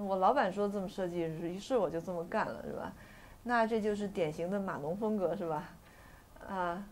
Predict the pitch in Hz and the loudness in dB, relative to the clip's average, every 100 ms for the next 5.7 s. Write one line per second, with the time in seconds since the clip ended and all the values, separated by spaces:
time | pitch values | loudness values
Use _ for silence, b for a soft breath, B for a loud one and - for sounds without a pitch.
0 | - - - 208 202 220 240 285 302 247 | -16 -18 -14 -4 -2 2 8 8 8 8
1 | 247 208 196 277 247 233 208 202 220 208 | 8 8 4 4 6 8 8 6 6 6
2 | 196 185 202 220 185 185 196 175 190 175 | 4 0 2 4 4 4 2 2 0 -2
3 | 151 151 123 165 170 175 b b b b | -2 -4 0 2 0 -2 b b b b
4 | - 185 202 - 359 285 330 - 220 180 | -6 -4 -2 6 8 10 8 12 12 12
5 | 262 403 381 208 170 175 180 | 10 10 10 6 6 6 4